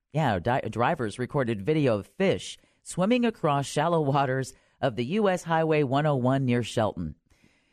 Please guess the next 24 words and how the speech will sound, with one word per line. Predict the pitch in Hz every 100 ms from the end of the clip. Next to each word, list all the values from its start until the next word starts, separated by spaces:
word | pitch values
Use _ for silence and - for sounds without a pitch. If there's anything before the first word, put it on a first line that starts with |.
| _
A | -
hatchery | 156 220 - 170
specialist | 139 - 139 - 123 113
says | 139 120 -
fish | 233 240 -
from | 185 165
a, | 151 135
uh, | 120
local | 113 196 190 139
river | 190 160 147
often | 160 220 220
appear | 190 - 196
in | 175
the | 143 131
area | 123 113 110 131
after | 120 131 127
a | 120
nearby | 139 156 127 113
creek | - 156 139
is | 110 -
flooded | 156 160 123
during | 104 123 110
spawning | 101 - 156 180 160 107
season. | 98 - 98 - 151